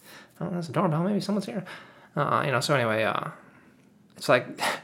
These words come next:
<laughs> they're doing all the social distancing shit, but then they don't, they don't clean any of their, I don't know. It's all, it's all fucking, it's all fucking, uh, smoke and mirrors show, you know? What,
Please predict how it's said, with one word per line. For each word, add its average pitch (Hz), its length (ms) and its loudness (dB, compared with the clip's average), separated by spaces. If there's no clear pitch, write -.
<laughs> - 380 -10
they're 165 100 10
doing 156 240 12
all 156 80 10
the 147 60 8
social 151 340 4
distancing 135 440 2
shit, 123 260 2
but 131 60 8
then 131 340 4
they 135 100 0
don't, 131 340 0
they 143 100 8
don't 135 160 4
clean 143 360 4
any 139 220 4
of 131 80 2
their, 127 260 2
I - 80 -2
don't - 80 -4
know. - 120 -6
It's 175 120 -6
all, 143 200 4
it's 180 100 0
all 202 80 10
fucking, 190 480 4
it's 170 140 -4
all 190 160 6
fucking, 170 560 4
uh, 147 380 6
smoke 165 300 2
and 135 80 2
mirrors 139 220 2
show, - 300 2
you 139 60 2
know? 143 80 4
What, 175 440 2